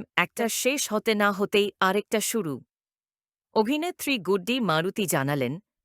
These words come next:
তিনি নিজে দুই মাস জন প্রেমিকাকে চিনতেন। কিন্তু নাম বললেন না।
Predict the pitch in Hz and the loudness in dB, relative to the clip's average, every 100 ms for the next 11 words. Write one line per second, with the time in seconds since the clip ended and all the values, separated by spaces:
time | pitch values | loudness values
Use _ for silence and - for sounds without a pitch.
0 | _ 240 240 233 226 240 339 220 208 220 | _ 0 0 0 -2 0 -2 0 -2 0
1 | 190 202 214 - 190 208 214 190 170 175 | 0 0 -2 -2 0 0 0 0 0 0
2 | 190 - 196 - 185 175 147 117 113 _ | -2 -2 -2 -2 -4 0 -2 -2 -12 _
3 | _ _ _ _ _ _ _ - 269 339 | _ _ _ _ _ _ _ -2 0 0
4 | 269 208 247 302 208 208 190 180 151 | 2 2 2 2 2 4 2 0 -4